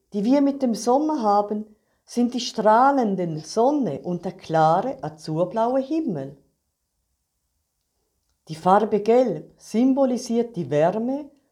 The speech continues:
und das Licht der Sonne und kann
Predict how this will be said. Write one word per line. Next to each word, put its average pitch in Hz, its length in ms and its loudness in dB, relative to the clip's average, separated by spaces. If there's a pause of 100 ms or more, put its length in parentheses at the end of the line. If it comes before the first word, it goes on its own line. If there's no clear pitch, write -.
(100)
und 220 240 -4
das 202 180 -4
Licht 269 340 -2
der 226 80 -2
Sonne 233 580 -2 (340)
und 165 220 -8
kann 214 500 2